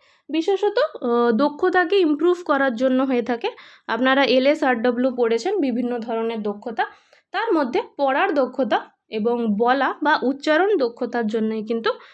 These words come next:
রিডিং অ্যাসেসমেন্ট বা পাঠ মূল্যায়ন করা। শিক্ষার্থী কেমন করে পড়ছে, সে কি বুঝে পড়ছে, সেটা যাচাই করার জন্যই রিডিং অ্যাসেসমেন্ট হয়ে থাকে। শিক্ষার্থী উচ্চ স্বরে পড়ে জানাচ্ছে কিনা, মানে শোনাতে পারছে কিনা,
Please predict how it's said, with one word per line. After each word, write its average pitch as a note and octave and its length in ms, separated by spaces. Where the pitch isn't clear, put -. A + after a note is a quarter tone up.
রিডিং G4+ 360
অ্যাসেসমেন্ট D4+ 540
বা D#4+ 120
পাঠ D#4 400
মূল্যায়ন A#3 460
করা। - 200
শিক্ষার্থী A4+ 560
কেমন D4+ 340
করে F4 220
পড়ছে, E4+ 360
সে C#4 140
কি C4+ 140
বুঝে A#3+ 340
পড়ছে, C#4+ 360
সেটা B3 300
যাচাই A3 380
করার A3 300
জন্যই A#3+ 340
রিডিং A#3+ 280
অ্যাসেসমেন্ট A#3+ 580
হয়ে G#3 140
থাকে। - 260
শিক্ষার্থী F4 500
উচ্চ D4+ 320
স্বরে F4+ 440
পড়ে E4 320
জানাচ্ছে D#4 480
কিনা, D#4+ 200
মানে B3+ 160
শোনাতে C4+ 360
পারছে C#4+ 320
কিনা, C#4+ 220